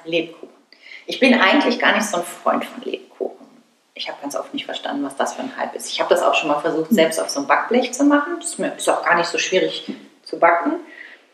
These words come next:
Speaker 1: Aber irgendwas stört mich da immer. Dann hat mein Sohn aber jahrelang in Aachen gewohnt.
Speaker 2: Mhm.
Speaker 1: Und in Aachen gibt's ja ganz geile Printen. Wirklich tolle Sachen.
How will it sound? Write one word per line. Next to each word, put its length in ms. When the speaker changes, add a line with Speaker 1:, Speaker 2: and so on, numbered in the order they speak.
Speaker 1:
Aber 140
irgendwas 560
stört 360
mich 120
da 60
immer. 80
Dann 240
hat 120
mein 200
Sohn 240
aber 180
jahrelang 440
in 60
Aachen 360
gewohnt. 440
Speaker 2:
Mhm. 200
Speaker 1:
Und 160
in 140
Aachen 400
gibt's 220
ja 100
ganz 280
geile 240
Printen. 600
Wirklich 520
tolle 260
Sachen. 320